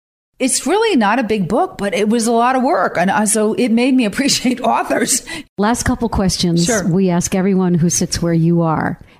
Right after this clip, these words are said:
Speaker 2: When an obstacle is in your path, how do you get around it?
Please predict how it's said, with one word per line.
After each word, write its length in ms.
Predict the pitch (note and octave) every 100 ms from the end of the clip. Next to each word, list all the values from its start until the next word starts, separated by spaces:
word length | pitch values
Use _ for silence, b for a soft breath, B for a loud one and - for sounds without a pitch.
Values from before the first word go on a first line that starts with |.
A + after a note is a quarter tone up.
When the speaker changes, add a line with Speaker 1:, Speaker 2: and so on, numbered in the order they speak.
| _
Speaker 2:
When 220 | - A3 A#3+
an 100 | B3
obstacle 500 | B3 - D4+ B3 A#3
is 120 | G3
in 120 | F#3
your 140 | F3
path, 380 | E3 F3+ E3+ E3
how 160 | - G#3
do 60 |
you 100 | G3+
get 120 | F3+ E3+
around 360 | D#3+ F3 F#3
it? 180 | - -